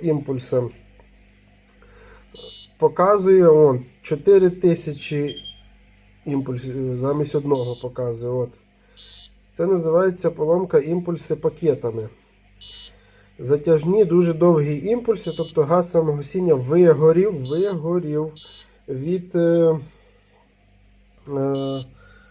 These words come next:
виробітки, дуже довго працював, або від деградації по різним причинам.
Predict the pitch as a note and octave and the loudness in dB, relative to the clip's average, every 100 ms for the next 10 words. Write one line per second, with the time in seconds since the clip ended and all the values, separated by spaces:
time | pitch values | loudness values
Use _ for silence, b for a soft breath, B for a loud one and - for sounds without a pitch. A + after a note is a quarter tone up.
0 | b - - - D3+ F3 A3 A#3 A3 - | b -4 0 0 0 0 2 0 -2 -12
1 | G3+ F3+ E3+ E3 E3 F3+ D#3 D#3 D#3 D3 | -10 -8 -6 -8 -4 -4 -2 -6 -8 -10
2 | E3 F#3+ G3+ D#3+ C#3 D3+ E3 C#3 D3+ D3+ | -10 -8 -4 -4 -4 -2 -2 -2 -8 -8
3 | C#3 C3+ C#3+ C#3+ C3+ B2 A2+ - A#2+ A2+ | -12 -2 -2 -2 -4 -4 -8 -12 -14 -12
4 | A#2 B2 A#2+ A#2+ - - - A#2+ G2+ A#2 | -8 -8 -6 -8 -6 -2 0 2 0 -4